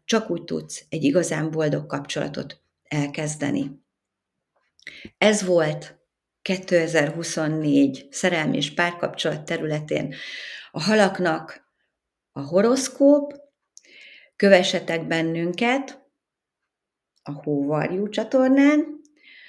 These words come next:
nyomjátok meg a subscribe gombot, a feliratkozás gombot, és amikor újabb videónk kerül föl, akkor meglátjátok, hogy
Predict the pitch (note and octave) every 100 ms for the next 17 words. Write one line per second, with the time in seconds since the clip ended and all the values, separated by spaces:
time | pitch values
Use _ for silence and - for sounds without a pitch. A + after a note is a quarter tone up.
0 | - _ - - - G3 G#3 E3+ E3+ D3+
1 | - - C3+ - C3 - - D#3 - _
2 | _ _ - F3+ F#3 B3 C#4 - - F3
3 | F#3+ G3 C4+ E4 - D3+ D3 D#3 D#3+ -
4 | - A3+ A#3 A#3 B3 B3 B3 - - -
5 | - G3 G3+ F#3 F3+ E3+ D#3+ - - -
6 | C4+ F4 C4+ F#3 F3+ E3 D#3 D#3 E3 D3+
7 | D3 D3+ F#3+ A#3 C4+ C#4 - - - C4
8 | C4 B3+ G3 E3+ D#3+ E3 - F3 F3+ G#3+
9 | G#3+ - - _ - F#3+ F3+